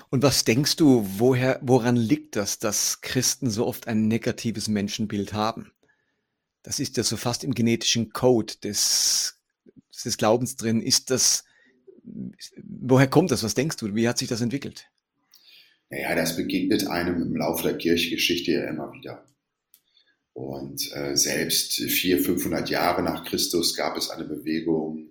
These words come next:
Speaker 2: dann tausendvierundfünfzig nach Christus gab es eine Bewegung, dann kamen die Rigoristen bis hin zu, äh, zu, zu,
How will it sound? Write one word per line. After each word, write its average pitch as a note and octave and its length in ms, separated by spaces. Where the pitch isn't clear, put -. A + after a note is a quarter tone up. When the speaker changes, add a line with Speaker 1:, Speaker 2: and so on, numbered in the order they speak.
Speaker 2:
dann - 300
tausendvierundfünfzig D#2+ 1040
nach D2+ 180
Christus E2 520
gab D2 200
es D2+ 120
eine - 160
Bewegung, D#2 600
dann D2+ 200
kamen D#2+ 200
die - 160
Rigoristen E2+ 800
bis G2+ 240
hin G2+ 200
zu, F2+ 460
äh, D#2+ 360
zu, E2+ 420
zu, E2 460